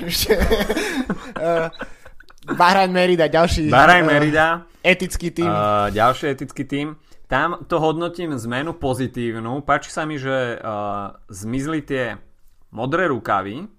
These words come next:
Speaker 2: a už sú vlastne také červené a ten modrý r-, lem je iba, iba na boku. Eh, takže fajn,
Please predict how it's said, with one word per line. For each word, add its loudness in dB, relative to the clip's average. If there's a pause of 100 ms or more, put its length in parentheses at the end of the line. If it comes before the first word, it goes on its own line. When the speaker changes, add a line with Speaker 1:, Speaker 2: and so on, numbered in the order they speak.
(160)
Speaker 2:
a -10
už -12
sú -16
vlastne -8
také -12
červené -12
a -10
ten -16
modrý -14
r-, -18
lem -14
je -16
iba, -12
iba -14
na -12
boku. -16 (640)
Eh, -10 (520)
takže -10 (160)
fajn, -4